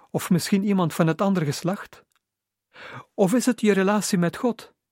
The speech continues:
Van welke van deze dingen hou je het meest? Wat is het laatste in je leven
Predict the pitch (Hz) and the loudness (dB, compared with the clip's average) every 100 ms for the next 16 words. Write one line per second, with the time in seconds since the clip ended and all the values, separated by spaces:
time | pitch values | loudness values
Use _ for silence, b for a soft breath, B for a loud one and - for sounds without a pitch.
0 | _ _ _ _ _ _ _ _ _ _ | _ _ _ _ _ _ _ _ _ _
1 | _ 165 156 165 160 226 254 - 160 165 | _ -2 2 2 2 0 0 0 0 0
2 | 156 214 190 151 208 196 165 190 180 160 | 0 0 0 0 0 0 0 2 2 0
3 | - 175 151 - - _ _ _ _ _ | -2 -2 -4 -10 -20 _ _ _ _ _
4 | _ _ _ _ B B B 190 175 180 | _ _ _ _ B B B 0 2 2
5 | 151 180 175 190 247 254 - 220 240 180 | 0 0 0 0 0 -4 -2 0 2 2
6 | 165 170 196 185 185 | 2 2 0 0 0